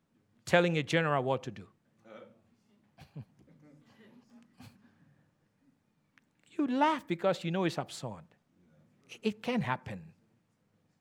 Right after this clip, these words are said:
The low-rank officer tells the general, "Run there, get me a cup of coffee." You go, no, the general is the one who tells the low-rank officer what to do. And I'm,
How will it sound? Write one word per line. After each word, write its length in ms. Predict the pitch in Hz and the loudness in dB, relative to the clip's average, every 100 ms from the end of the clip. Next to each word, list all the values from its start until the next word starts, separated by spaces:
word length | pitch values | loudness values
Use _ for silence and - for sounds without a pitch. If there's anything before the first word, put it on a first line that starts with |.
| _ _ _ _ _ _ _ _ _ | _ _ _ _ _ _ _ _ _
The 100 | 233 | 6
low-rank 460 | 240 262 254 254 240 | 10 10 8 4 4
officer 340 | 240 233 226 | 2 2 0
tells 320 | - 233 226 | 2 4 4
the 60 | 208 | 0
general, 340 | 226 233 226 | 2 4 6
"Run 280 | 220 247 233 | 6 4 4
there, 200 | 233 233 175 160 | 2 2 -2 -2
get 180 | 240 233 | 0 2
me 120 | 233 | 0
a 40 | |
cup 280 | 208 220 220 | 0 -2 -2
of 160 | 185 - | -4 -4
coffee." 360 | 226 214 202 - - 160 | -4 -2 -8 -10 -16 -6
You 200 | 190 247 | -2 -2
go, 260 | 196 247 190 | 2 0 4
no, 280 | 202 247 131 | 4 4 2
the 100 | 156 | -2
general 680 | 143 214 240 233 214 180 - - - - | 0 0 2 4 4 2 -6 -20 -8 -2
is 200 | 151 - | -2 -2
the 100 | 139 | 0
one 260 | 175 220 | 4 6
who 140 | 165 175 | 6 4
tells 320 | 170 180 170 | 2 2 4
the 80 | 151 | 2
low-rank 440 | 175 190 180 170 | 4 2 2 0
officer 380 | 160 180 156 147 | 0 0 0 0
what 220 | 147 151 | 0 -2
to 100 | 151 | -4
do. 180 | 170 - - _ - - _ _ _ _ _ _ _ _ _ _ _ _ _ _ _ _ _ _ _ _ _ _ _ _ _ | -6 -8 -10 _ -20 -20 _ _ _ _ _ _ _ _ _ _ _ _ _ _ _ _ _ _ _ _ _ _ _ _ _
And 100 | 143 | 4
I'm, 120 | 185 | 4